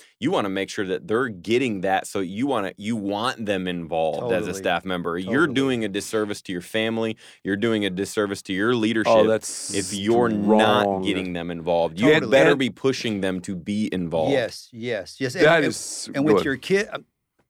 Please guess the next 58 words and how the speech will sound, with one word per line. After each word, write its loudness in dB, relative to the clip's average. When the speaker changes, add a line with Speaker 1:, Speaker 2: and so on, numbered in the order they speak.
Speaker 3:
No. 8
Speaker 2:
with, 2
with 0
your -4
kids. 0
Speaker 1:
Yeah. 2
Speaker 2:
I 4
mean, 4
again, 2
Speaker 1:
Huge. 0
Speaker 2:
them 4
getting 2
to -2
be -4
part 2
of -14
a -12
church -4
Speaker 1:
That's -10
right. 2
Speaker 2:
like 2
ours, 0
uh, -4
and -4
those 4
that -4
are -2
winning 0
people -6
to -2
Christ, 0
Speaker 3:
Yep. 4
Speaker 2:
that, -4
that's -8
what 0
a 0
joy, 2
again, -4
Speaker 1:
Yep. -8
Speaker 2:
that -14
we -8
get -6
to -6
do -2
this -6
and -8
get -4
Speaker 1:
That's -8
Speaker 2:
to -2
be 2
Speaker 1:
right. -2
Speaker 2:
part 0
of -2
a -2
church -4
like -2
this. 0
Speaker 3:
Mm-hmm. -6